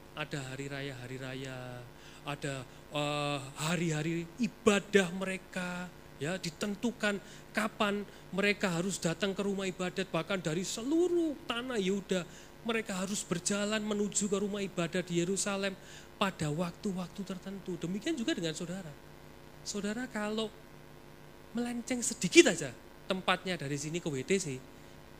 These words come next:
saudara beli handphone namanya, saudara. Kalau saudara melenceng sedikit aja ke Delta, saudara tidak beribadah. Betul, saudara? Tapi kalau saudara datang di sini,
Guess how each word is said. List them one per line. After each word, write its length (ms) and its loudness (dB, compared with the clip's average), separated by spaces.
saudara 400 -2
beli 240 -4
handphone 320 2
namanya, 320 -8
saudara. 240 -14
Kalau 240 8
saudara 320 10
melenceng 400 12
sedikit 400 10
aja 160 8
ke 80 4
Delta, 480 10
saudara 320 4
tidak 160 0
beribadah. 520 2
Betul, 160 10
saudara? 240 6
Tapi 320 12
kalau 160 12
saudara 400 12
datang 400 10
di 160 12
sini, 360 12